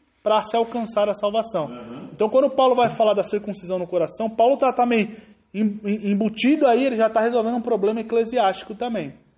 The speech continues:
Speaker 1: né? De,
Speaker 2: Uhum.
Speaker 1: eh, de eclesiologia, melhor dizendo. Um problema de eclesiologia, né? Já tá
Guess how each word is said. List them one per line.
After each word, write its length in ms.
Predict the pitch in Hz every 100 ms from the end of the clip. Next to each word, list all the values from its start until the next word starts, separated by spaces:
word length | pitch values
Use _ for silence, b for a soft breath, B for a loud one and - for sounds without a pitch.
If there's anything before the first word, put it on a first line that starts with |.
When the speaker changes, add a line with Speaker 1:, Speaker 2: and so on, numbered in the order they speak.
| _ _
Speaker 1:
né? 320 | 151 175 190 -
De, 200 | 160 151
Speaker 2:
Uhum. 160 | 170 165
Speaker 1:
eh, 140 | 160 160 160
de 140 | 156 175
eclesiologia, 760 | 185 190 185 220 214 175 170
melhor 240 | 156 165
dizendo. 340 | 160 147 147 139 b b _
Um 60 | 147
problema 320 | 165 170 190
de 80 | 190
eclesiologia, 760 | 190 202 202 226 254 196 156
né? 140 | 147 160
Já 160 | 165
tá 460 | 165 175 202 -